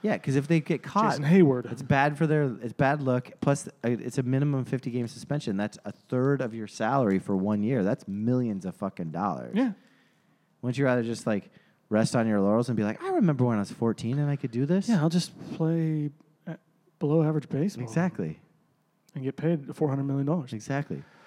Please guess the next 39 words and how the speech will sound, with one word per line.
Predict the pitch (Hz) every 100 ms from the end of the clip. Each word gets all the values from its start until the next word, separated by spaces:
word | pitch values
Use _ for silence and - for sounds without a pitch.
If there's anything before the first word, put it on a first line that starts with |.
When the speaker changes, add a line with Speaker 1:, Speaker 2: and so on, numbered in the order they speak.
| - -
Speaker 2:
I |
do | 175 302
think | 320
the | 233
one | 214
interesting | 220 214 185 175
one, | 170
though, | 160
the | 151 196
Giants | 143 190 175 135
out | 151 165
west, | 165 160 131 -
plus | - 160
seven | 180 160
fifty. | 170 160 131
They're | 147
fourth | - - - 196 196 180
on | 156
the, | 143
on | 160 139
the |
list. | 135 143 - - - - _ _ _ _ _ _ _ _ _ _ _ _ _ _ _
Fourth | _ - 175 -
best | 165 147
odds. | 156 135 127 - - _ _ -
Speaker 1:
Uh, | 120 123
Speaker 2:
He's |
a | 220
we-, |
Speaker 1:
Giants | 233 147 170
Speaker 2:
he's | 202
a |
West | 202 240 220
Coast | 254 247
guy. | 202 175
He | 165
still | - 285
lives | 220 220
in | 180 165